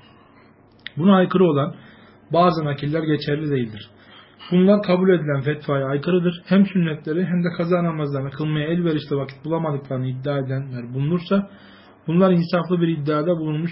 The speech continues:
sayılmazlar. Boş yere en kıymetli zamanlarını harcayan insanlar, bilmem böyle bir iddiaya nasıl kalkışabilir? İskatı salat bahsine de bakılsın.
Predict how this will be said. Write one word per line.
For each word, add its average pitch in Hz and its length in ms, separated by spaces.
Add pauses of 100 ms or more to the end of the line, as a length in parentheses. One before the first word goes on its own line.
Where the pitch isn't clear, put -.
sayılmazlar. 131 560 (580)
Boş 190 300
yere 151 180
en 180 160
kıymetli 160 460
zamanlarını 143 520
harcayan 147 500
insanlar, 143 540 (680)
bilmem 175 420
böyle 160 280
bir 151 100
iddiaya 147 400
nasıl 160 280
kalkışabilir? 143 760 (300)
İskatı 156 520 (120)
salat 143 360
bahsine 139 440
de 143 60
bakılsın. - 480